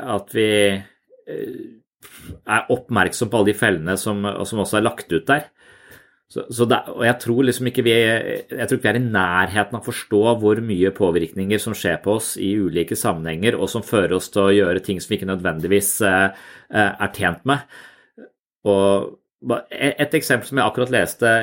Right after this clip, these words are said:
i forhold til sånne lykkebøker var, eh, det var en butikk som solgte fransk og tysk, eh, vin. Og så så de, hvis de da, eh,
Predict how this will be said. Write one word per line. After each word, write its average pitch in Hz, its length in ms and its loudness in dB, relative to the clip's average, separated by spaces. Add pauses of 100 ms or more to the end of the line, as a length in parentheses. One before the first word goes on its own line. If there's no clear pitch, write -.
(100)
i 117 100 -2
forhold 101 220 0
til 110 100 -6
sånne 107 220 -4
lykkebøker 95 840 0
var, 101 240 4
eh, 104 720 0
det 117 240 -2
var 107 140 2
en 113 100 -2
butikk 135 480 0
som 120 240 -4
solgte 104 460 2 (580)
fransk 113 560 -2
og - 140 -14
tysk, - 480 -4 (100)
eh, 110 400 0
vin. 139 300 0 (1400)
Og 110 80 -2
så 131 220 0
så 104 240 4
de, 117 180 6
hvis 110 240 2
de 135 140 4
da, 104 160 6 (180)
eh, 113 380 2